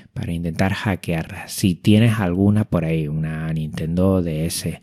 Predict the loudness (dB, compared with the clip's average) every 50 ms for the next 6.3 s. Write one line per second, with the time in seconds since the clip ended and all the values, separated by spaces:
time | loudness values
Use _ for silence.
0 | -16 -20 -20 -18 -18 -18 -14 -8 -4 0 0 2 2 0 0 -2 -2 -4 -4 -4
1 | -6 -6 -6 -8 -6 -6 -6 -8 -8 -10 -12 -14 -16 -16 -12 -10 -6 -4 -2 -2
2 | 2 4 4 6 6 6 4 4 4 6 6 6 6 6 6 4 2 2 0 0
3 | 0 2 2 2 0 -2 -4 -6 -4 0 0 0 0 0 -2 -4 -6 -8 -10 -10
4 | -12 -12 -12 -8 -4 -2 -2 0 2 4 4 4 4 2 2 2 4 6 6 6
5 | 4 0 -6 -6 -2 -2 0 0 -2 -2 -2 -2 -2 0 0 2 2 2 2 2
6 | 2 2 4 4 4 4